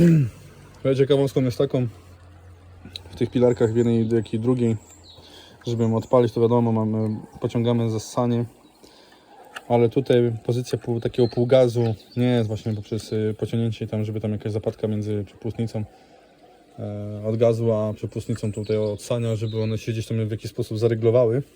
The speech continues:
Tylko właśnie jak pociągniemy i żeby zrobić ten półgaz, to tutaj trzeba wcisnąć ten taki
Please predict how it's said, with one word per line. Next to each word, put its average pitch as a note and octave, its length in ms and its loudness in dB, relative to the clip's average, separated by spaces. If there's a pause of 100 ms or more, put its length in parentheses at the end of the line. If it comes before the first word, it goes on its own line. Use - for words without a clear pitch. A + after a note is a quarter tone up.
(1000)
Tylko A#2 180 -4
właśnie A2+ 260 0
jak A2 100 -2
pociągniemy A#2+ 680 0 (260)
i A2+ 60 -4
żeby A2 220 0
zrobić A#2 260 -2
ten A2 120 -2
półgaz, B2 440 0 (1400)
to A2 120 -4
tutaj A#2 260 0
trzeba A2+ 440 0 (1800)
wcisnąć A#2+ 520 -4 (960)
ten A#2 160 0
taki A#2 520 -2